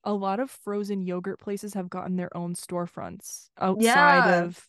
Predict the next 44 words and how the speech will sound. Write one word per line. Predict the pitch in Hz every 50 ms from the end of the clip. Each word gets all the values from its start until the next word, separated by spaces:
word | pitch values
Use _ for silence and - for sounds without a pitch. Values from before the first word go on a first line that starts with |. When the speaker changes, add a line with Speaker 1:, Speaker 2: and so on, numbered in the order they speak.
| _ -
Speaker 1:
the | 190 180
food | - - 185 180 -
court, | - - - - - 98 - -
but | 185 - - -
still | - - - 185 175 - -
in | 180 180 175
the | 175 165
mall. | 160 165 160 151 139 - - 202 196 - _ 214
Speaker 2:
Mm-hmm. | 202 - 180 170 165 170 180 196 196 -
Speaker 1:
So | - 208
I | 196
think | 214 208 208
that's | 208 202 - -
interesting. | 190 185 - 190 - - - 185 180 175 175 170 170 180 185
Speaker 2:
Frozen | - 285 330 381 359
yogurt | 262 240 254 262 311 320 269 -
is | - 220 -
good | - 240 240 240
for | - - 302 294 285 269 247 196 -
the | 208 220 214
social | - - 202 190 - 190 185
community | - - 190 175 170 175 170 175 170 165 165 - - 185
for | 190 - -
any | - 156 165 165 170
mall. | - - - - - - 202 220 - -
Speaker 1:
You | 214 196
get | 240 233
to | - 233
sit | 214 - - - 233 233 -
down | - 214 202 202 196
and | 196 202
have | 202 190 185 190
your | 196 190
sweet | - - 202 196 190
little | 190 190 190 185
treat | 185 - 214 208 196
with | - 185 185
your | 190 180 185
friends. | - - 202 196 190 185 180 190 190 196 - - - _ _ _ _ _
Speaker 2:
The | - 240
pageantry | 226 233 - 185 180 170 170 196 202 226 247 233 - - 285 285 285 269
of | 269 262 262 262
malls | 254 247 240 240 240 240 240 233
also, | - 175 175 185 - - 202 202 208 214 220 226 240 247 262 277